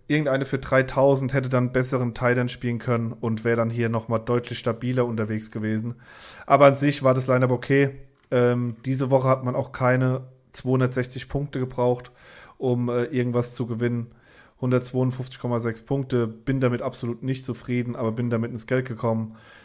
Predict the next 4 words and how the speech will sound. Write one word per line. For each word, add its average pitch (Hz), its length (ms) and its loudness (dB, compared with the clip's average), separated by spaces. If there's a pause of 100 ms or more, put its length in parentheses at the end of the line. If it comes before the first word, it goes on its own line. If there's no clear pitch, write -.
(140)
Ähm, 110 640 2
Platz 113 280 -2
neununddreißig 120 840 0
geworden, 110 720 0